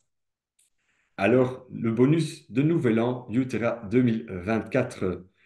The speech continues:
Tous les utilisateurs vérifiés du compte personnel S W C sont disponibles avec des bonus de Nouvel An Utera. Soutenez le projet Utera à des meilleures conditions. Prix du lot, mille dollars, discount un sur cent.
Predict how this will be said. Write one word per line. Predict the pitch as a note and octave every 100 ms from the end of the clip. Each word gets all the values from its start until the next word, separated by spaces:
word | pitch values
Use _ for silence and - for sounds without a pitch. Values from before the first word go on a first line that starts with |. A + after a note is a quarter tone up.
| _ _ -
Tous | A#3
les | D4+ F#3
utilisateurs | D3+ C#3 B2+ C#3 C#3 A#2+
vérifiés | G2 D3 D#3+ C#3+ C#3+
du | A#2 G2+
compte | - B2+ A2+
personnel | C3+ A#2 G#2+ -
S | B2+
W | G#2+ G2 F#2+
C | - C3+
sont | - B2+
disponibles | C3+ D3 A#2 A#2 C3+ B2+
avec | G#2+ A2 A2+
des | G2
bonus | F#2+ G2+ A2+
de | F#2
Nouvel | A2 G2+ G2
An | A2 -
Utera. | F#2 F#2 F2+ G2 G2+ - _ _ _ _
Soutenez | - F#3 F#3 D3+
le | C#3+
projet | - A2+ C3+
Utera | C3 A2 A#2 A#2+ -
à |
des | F#2+ G2+
meilleures | G#2+ B2 A2+ A2 -
conditions. | - F#3 D3+ D3 A2 A2 - _ _ _ _ _ _ _
Prix | - F#3
du | D3
lot, | B2+ A#2 - -
mille | D3 F3+
dollars, | C#3 A#2+ C#3 C#3+ _ _ _ _ -
discount | G#2+ B2 - A#2 A#2 A#2 - -
un | A2+
sur | A#2 - G#2
cent. | - F#2+ -